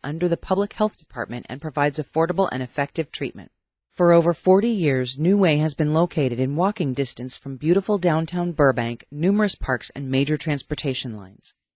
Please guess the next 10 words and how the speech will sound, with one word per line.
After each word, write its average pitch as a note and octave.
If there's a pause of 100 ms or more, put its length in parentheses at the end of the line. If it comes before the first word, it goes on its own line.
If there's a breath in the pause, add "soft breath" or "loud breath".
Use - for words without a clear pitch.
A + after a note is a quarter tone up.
(260)
In F3+
comfortable G#3
settings, B2
nearly D#3+
the D#3+
entire G3
continuum F#3
of F3+
care B2
is -